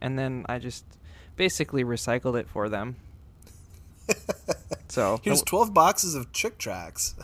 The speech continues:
Speaker 2: <laughs>
Speaker 1: Uh, those were used, really entertaining. I
Speaker 2: Oh,
Speaker 1: like to read
Speaker 2: man.
Speaker 1: 'em.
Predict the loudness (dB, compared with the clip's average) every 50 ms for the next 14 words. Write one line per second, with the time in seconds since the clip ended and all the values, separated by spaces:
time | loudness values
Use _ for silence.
0 | -10 -8 -8 -8 -8 -10 -10 -20 -20 -16 -10 -8 -8 -8 -10 -12 -14 -14 -14 -14
1 | -16 -18 -18 -16 -14 -12 -12 -12 -10 -10 -10 -8 -4 -2 0 0 0 0 0 0
2 | 0 0 -2 -4 -6 -10 -12 -10 -8 -4 -2 0 0 0 0 -2 -2 -4 -6 -6
3 | -6 -4 -4 -6 -6 -10 -14 -18 -20 -20 -20 -20 -20 -20 -20 -20 -20 -20 -20 -20
4 | -8 0 4 4 4 4 4 4 2 2 2 0 -2 -4 -6 -6